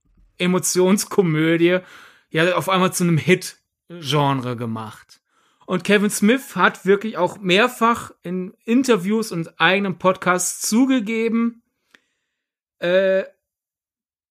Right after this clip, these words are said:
er war, mm, sauer bis neidisch. Er hat so gedacht, so,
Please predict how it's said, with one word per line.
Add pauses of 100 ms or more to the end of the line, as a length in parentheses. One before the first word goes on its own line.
(180)
er
war, (120)
mm,
sauer
bis
neidisch.
Er
hat
so
gedacht,
so,